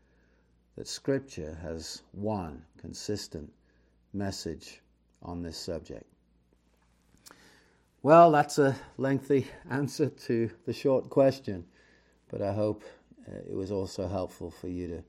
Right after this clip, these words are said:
hear that today. Lord, we thank you for our time together. We thank you for the Word of God. As we continue in the Word, that's how we show ourselves to be true disciples, and in knowing the truth,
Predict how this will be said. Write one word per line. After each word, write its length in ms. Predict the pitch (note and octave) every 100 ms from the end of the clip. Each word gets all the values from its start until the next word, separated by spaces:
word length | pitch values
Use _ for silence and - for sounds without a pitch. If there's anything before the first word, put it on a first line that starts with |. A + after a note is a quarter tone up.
| _ _ _
hear 240 | G#2+ G2
that 320 | E2+ E2 D#2 - _ _ _ -
today. 480 | F2 F2 D#2+ D#2 - _ _ - - _ _ _ _ _ _ _ _
Lord, 300 | B2+ D3+ D3
we 80 | C3+
thank 340 | C3 C#3 C3
you 60 | A2
for 140 | -
our 80 | G#2+
time 260 | G2+ A2 G2+
together. 400 | G2 F#2+ G2+ G2+ -
We 140 | A2+
thank 400 | - C3+ B2 A#2
you 80 | G#2
for 140 | G2+
the 100 | G2+
Word 180 | F#2 F#2+
of 140 | F2+
God. 320 | - F#2 F#2+ G2
As 240 | F#2+ -
we 260 | G#2 G2 - _ _ _ _
continue 640 | - A2 - C3+ C3+ B2+ B2
in 120 | A#2
the 80 | G#2+
Word, 460 | A2 A2+ A2+ A2 - _ _ _ - - D3
that's 300 | G#2+ F#2+ -
how 180 | G#2 G#2
we 180 | G2+ G#2
show 320 | - A#2 G#2+
ourselves 460 | G#2+ - G#2+ G2+ -
to 120 | G2+
be 140 | G#2
true 580 | G2+ - C3 A2+ G#2 G2 _ _
disciples, 840 | F#2+ F2 - D#2+ D#2 D2 - -
and 180 | - F2+
in 220 | E2+ F2
knowing 460 | F#2+ G#2 G2+ G2+ F2+ _ _ _ _ _
the 80 | G2+
truth, 640 | - - B2 G2 D#2+ -